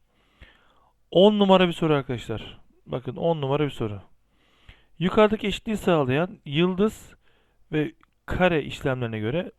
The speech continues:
bu işlemin sonucu kaçtır? Bunlar nasıl eşit olur birbirine? Yedi ile yedi toplasak on dört. Buradan bir şey çıkmaz. Şöyle yapılır. Yani bu yedi kere yedi. Bu da elliden bir çıkartılır arkadaşlar. Yıldız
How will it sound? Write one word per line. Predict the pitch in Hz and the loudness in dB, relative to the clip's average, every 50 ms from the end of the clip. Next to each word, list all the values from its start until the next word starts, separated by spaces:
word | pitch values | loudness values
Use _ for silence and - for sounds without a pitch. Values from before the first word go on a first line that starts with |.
| _ | _
bu | - 185 202 185 | -8 -4 -4 -4
işlemin | - - - 131 123 | -4 -4 -6 -8 -6
sonucu | - - 127 143 170 202 | -6 -6 -6 -6 -8 -8
kaçtır? | - 180 135 120 - - 110 - - - _ _ _ _ _ _ _ _ _ _ _ _ _ _ _ - | -6 -6 -6 -6 -8 -12 -16 -16 -16 -18 _ _ _ _ _ _ _ _ _ _ _ _ _ _ _ -6
Bunlar | 147 180 220 262 254 240 | -4 -2 -2 0 0 0
nasıl | 277 269 - 247 | 0 0 2 0
eşit | 190 - - | 0 0 2
olur | 151 135 123 117 | 2 2 2 0
birbirine? | 117 107 104 104 101 113 147 175 175 - _ _ _ _ _ _ _ _ _ _ _ _ _ _ - - - | -2 -4 -4 -6 -8 -8 -8 -10 -10 -14 _ _ _ _ _ _ _ _ _ _ _ _ _ _ -20 -20 -12
Yedi | - 147 180 190 185 | -6 -4 -2 -2 -2
ile | 202 202 | -2 -2
yedi | 202 196 208 - | -2 -2 -2 -2
toplasak | - 196 - - 147 - 180 175 175 | -4 -4 -4 -6 -6 -4 -4 -2 0
on | 170 170 160 139 127 | 0 0 0 2 0
dört. | 139 156 - - - - - - | 0 0 -2 -6 -18 -20 -18 -14
Buradan | 160 156 151 156 151 147 | -12 -8 -4 -4 -4 -4
bir | 139 | -6
şey | - 139 | -10 -12
çıkmaz. | - - - 127 135 147 - - - _ _ _ _ _ _ _ _ _ - | -14 -14 -12 -10 -10 -10 -12 -14 -20 _ _ _ _ _ _ _ _ _ -10
Şöyle | - - 269 254 220 | -4 -2 0 2 2
yapılır. | - - 135 147 202 - - - - | 0 0 -2 -4 -4 -6 -8 -10 -6
Yani | 226 190 190 185 190 196 | -4 -2 -2 -2 -2 -4
bu | 208 | -6
yedi | 208 208 208 190 | -6 -6 -6 -4
kere | - 196 185 185 | -2 0 0 2
yedi. | 180 160 151 185 220 233 - - _ _ _ - | 0 0 0 -2 -2 -4 -6 -12 _ _ _ -10
Bu | 208 190 | -8 -6
da | 196 | -4
elliden | 185 170 170 175 185 196 196 | -4 -4 -2 -4 -2 -2 -2
bir | 196 | -4
çıkartılır | 180 - - - 151 139 - - 139 127 | -4 -4 -4 -4 -4 -4 -4 -6 -6 -4
arkadaşlar. | 123 117 120 - 127 123 - 190 190 | -4 -6 -6 -10 -14 -12 -10 -10 -8
Yıldız | 180 180 185 180 175 208 202 - - - | -4 -4 -4 -2 -2 -4 -6 -6 -10 -20